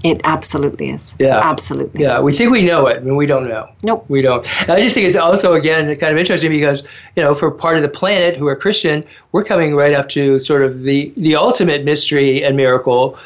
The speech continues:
Speaker 2: that, that gives Christianity its meaning,
Speaker 1: Yes.
Speaker 2: and that is the death, not of Jesus, but of his resurrection.
Speaker 1: Mm-hmm.
Speaker 2: Christianity is
Speaker 1: Mm-hmm.
Speaker 2: supposed to be based on his resurrection. We're a little bit stuck back at the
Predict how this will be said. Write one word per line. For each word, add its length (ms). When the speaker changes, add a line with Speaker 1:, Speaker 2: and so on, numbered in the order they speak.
Speaker 2:
that, 240
that 200
gives 240
Christianity 720
its 140
meaning, 460
Speaker 1:
Yes. 320
Speaker 2:
and 120
that 220
is 180
the 100
death, 440
not 260
of 100
Jesus, 360
but 120
of 140
his 80
resurrection. 600
Speaker 1:
Mm-hmm. 680
Speaker 2:
Christianity 600
is 60
Speaker 1:
Mm-hmm. 180
Speaker 2:
supposed 400
to 120
be 40
based 220
on 120
his 80
resurrection. 480
We're 200
a 100
little 220
bit 160
stuck 240
back 160
at 40
the 80